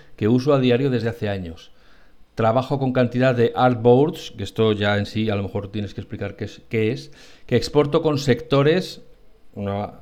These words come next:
nuevo asterisco, "desde esta opción, que es la única que me permite ajustar el peso de los documentos resultantes, lo que es muy importante cuando creas gif de tamaños muy limitados. Incluso puedo elegir a mano los colores de la paleta de los gif en casos extremos.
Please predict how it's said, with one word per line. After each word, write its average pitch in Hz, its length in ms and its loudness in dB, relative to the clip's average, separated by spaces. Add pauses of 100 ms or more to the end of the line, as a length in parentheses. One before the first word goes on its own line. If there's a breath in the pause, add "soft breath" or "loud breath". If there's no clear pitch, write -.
nuevo 214 420 4
asterisco, 120 720 -2 (280 loud breath)
"desde 117 220 6
esta 135 220 2
opción, 139 560 0 (400 loud breath)
que 147 100 4
es 143 100 0
la 147 140 8
única 151 340 4
que 135 100 0
me 127 120 2
permite 127 360 2
ajustar 139 440 -2
el 135 140 2
peso 139 220 0
de 139 80 2
los 127 140 -2
documentos 123 440 0
resultantes, 123 560 -2
lo 104 120 -4
que 117 80 -4
es 110 60 -4
muy 127 120 2
importante 127 480 -2
cuando 113 240 -2
creas 120 320 -2
gif 139 240 -4
de 127 120 -6
tamaños 113 420 -2
muy 113 180 -2
limitados. 101 600 -6 (760 soft breath)
Incluso 131 360 0
puedo 120 180 6
elegir 110 300 2
a 104 40 2
mano 113 220 2
los 120 180 2
colores 110 360 -4
de 113 80 -2
la 107 120 -2
paleta 104 300 -4
de 110 80 0
los 117 180 0
gif 147 320 -4
en 110 60 -4
casos 104 240 -8
extremos. 147 640 -4